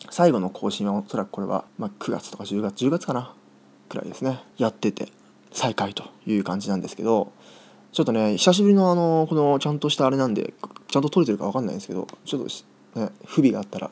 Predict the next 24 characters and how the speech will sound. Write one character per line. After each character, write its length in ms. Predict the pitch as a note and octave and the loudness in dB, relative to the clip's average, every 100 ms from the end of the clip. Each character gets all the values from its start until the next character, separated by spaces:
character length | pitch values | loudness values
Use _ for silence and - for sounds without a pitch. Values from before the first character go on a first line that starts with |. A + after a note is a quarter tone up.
| - | -12
申 140 | A2 | -12
し 80 | G2+ | -8
訳 140 | G2+ G2+ | -6 -6
な 60 | |
い 20 | |
で 80 | F#2 | -8
す 80 | - | -12
け 80 | - | -20
ど。 40 | - - - - - - | -20 -20 -20 -18 -18 -8
で、 380 | D#3 F3 E3+ - - - | 4 8 8 8 -10 -4
ポ 80 | |
ッ 20 | C#3+ | -4
ト 180 | - | 2
レ 80 | D#3+ | 4
の 220 | D#3+ D3+ C#3 | 6 4 6
二 160 | F3 | 4
期 80 | E3 | 6
に 140 | A#2 | 2
つ 100 | G2+ | 2
い 60 | A2 | 0
て 100 | G#2 | 0
の 60 | G#2 | -2
説 240 | G2+ A2+ | -2 0
明 220 | A2 G2 | 2 0